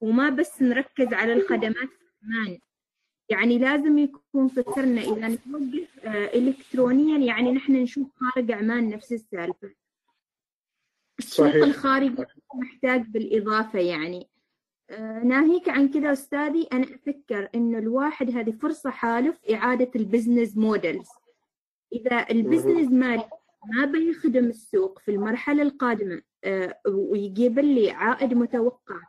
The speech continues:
Speaker 1: طيب، فمعناه أنا لازم أفكر في البديل. وإيش اللي بيجيب لي أكثر عائد يعني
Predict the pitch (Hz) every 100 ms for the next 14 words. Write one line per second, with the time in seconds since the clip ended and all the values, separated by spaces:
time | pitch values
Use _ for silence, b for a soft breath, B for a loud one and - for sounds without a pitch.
0 | - 226 247 392 - _ _ _ _ _
1 | _ 233 226 220 254 269 254 240 254 269
2 | 269 240 220 262 - 254 - 220 - 214
3 | 220 202 - _ _ _ 233 277 - 269
4 | 262 233 240 233 233 240 226 220 247 -
5 | 226 190 196 208 185 170 165 139 170 175